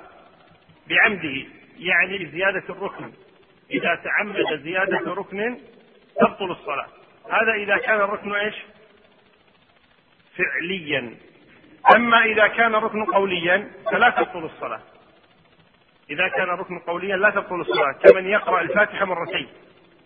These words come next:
أليس الفاتحة ركنا؟ الفاتحة ركن. الفاتحة ركن. طيب، لو قرأ الفاتحة مرتين لا تبطل الصلاة.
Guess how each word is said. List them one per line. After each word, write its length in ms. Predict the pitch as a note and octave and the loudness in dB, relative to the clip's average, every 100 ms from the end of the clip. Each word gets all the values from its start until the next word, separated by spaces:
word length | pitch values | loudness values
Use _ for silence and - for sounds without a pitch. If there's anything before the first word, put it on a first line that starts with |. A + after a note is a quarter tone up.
| _ _ _ _ _ _ _ - | _ _ _ _ _ _ _ -2
أليس 180 | - - | -2 0
الفاتحة 380 | F#3+ G#3 - F#3+ | -2 -4 -4 -8
ركنا؟ 360 | - E3+ F#3+ F#3+ - - _ _ _ _ _ _ _ _ _ _ _ _ _ _ _ _ - | -8 -4 -6 -6 -18 -20 _ _ _ _ _ _ _ _ _ _ _ _ _ _ _ _ 2
الفاتحة 420 | - F#3+ F#3+ G3+ G3 | 2 2 -2 -4 -6
ركن. 380 | G#3 - G3+ F#3+ - - - - - _ - | -10 -8 -12 -12 -20 -20 -20 -20 -20 _ -6
الفاتحة 600 | G#4 D#3 C3+ - A#3 A#3 | -2 2 4 4 2 2
ركن. 340 | C4+ A#3+ E3 B2 - - - - - | 2 2 -2 -8 -18 -20 -20 -6 4
طيب، 220 | - G#3+ - - - | 4 2 -12 -4 4
لو 140 | A3 | 4
قرأ 340 | - - B3 | 8 6 8
الفاتحة 580 | A3+ G#3+ A3 A#3 A#3 A3+ | 4 4 2 2 0 0
مرتين 560 | A3 G#3 F3+ G3+ A3+ G#3+ - - - | 0 0 0 -2 -4 -8 -18 -10 4
لا 80 | - | 4
تبطل 320 | G#3+ F#3+ E3 | 4 -2 -8
الصلاة. 380 | D3+ - B2+ A#2 | -8 -8 -8 -8